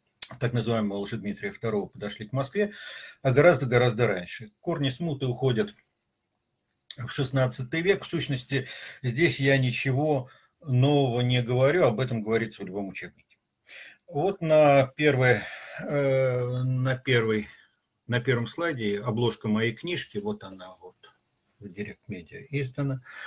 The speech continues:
Книжка не такая большая, э, но надеюсь, что она вам понравится, когда вы ее купите. Итак, когда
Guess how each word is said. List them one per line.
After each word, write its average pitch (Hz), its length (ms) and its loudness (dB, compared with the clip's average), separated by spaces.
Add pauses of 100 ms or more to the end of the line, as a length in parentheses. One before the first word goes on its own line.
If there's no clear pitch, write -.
(380)
Книжка 156 320 4
не 139 100 8
такая 147 320 8
большая, 185 640 8 (460)
э, - 60 -8 (360)
но 120 1500 -2 (440)
надеюсь, 131 480 4
что 120 360 0 (180)
она 123 260 4
вам 123 160 4
понравится, 127 460 4
когда 113 240 2
вы 113 120 0
ее 107 120 0
купите. - 480 -12 (460)
Итак, - 400 0 (2250)
когда 156 720 10